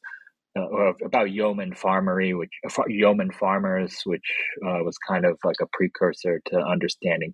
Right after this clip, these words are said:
populism, um, and, and then wrote a book on, I, I would guess, I, I guess I would characterize it as kind of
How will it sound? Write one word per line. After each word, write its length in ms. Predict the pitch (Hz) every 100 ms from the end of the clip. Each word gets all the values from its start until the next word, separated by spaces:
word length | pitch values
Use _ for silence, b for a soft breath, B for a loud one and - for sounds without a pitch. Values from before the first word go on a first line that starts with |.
| 95
populism, 920 | 85 - 90 87 82 90 87 87 85 -
um, 260 | 85 82 80 _ B B B B -
and, 300 | 92 85 87
and 200 | 95 90
then 220 | 87 85 85
wrote 220 | 98 90
a 60 | 85
book 280 | 87 85 85
on, 540 | 82 85 82 82 80 -
I, 100 | 87 - _
I 100 | 85
would 140 | 87 82
guess, 380 | 92 85 - - -
I, 260 | 92 90 90 90
I 80 | 87
guess 240 | 98 107 -
I 60 |
would 180 | 87 73
characterize 600 | 90 80 - 87 82 78
it 60 | 78
as 100 | -
kind 160 | 90
of 80 | 87